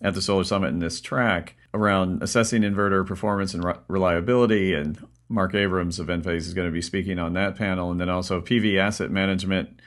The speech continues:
and O and M. So we've identified those two areas as,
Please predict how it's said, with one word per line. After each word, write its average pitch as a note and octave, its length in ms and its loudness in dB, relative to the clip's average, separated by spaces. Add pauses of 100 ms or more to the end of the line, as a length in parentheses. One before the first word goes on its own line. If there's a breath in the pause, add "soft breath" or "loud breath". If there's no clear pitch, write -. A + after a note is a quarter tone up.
(280 soft breath)
and F#2 120 -2
O G2 120 2
and G2+ 120 2
M. F#2+ 300 2
So F#2 360 2 (380 soft breath)
we've C3+ 220 6
identified A2+ 600 6
those G2+ 320 4
two G2 140 2
areas F2+ 420 4
as, E2+ 420 -2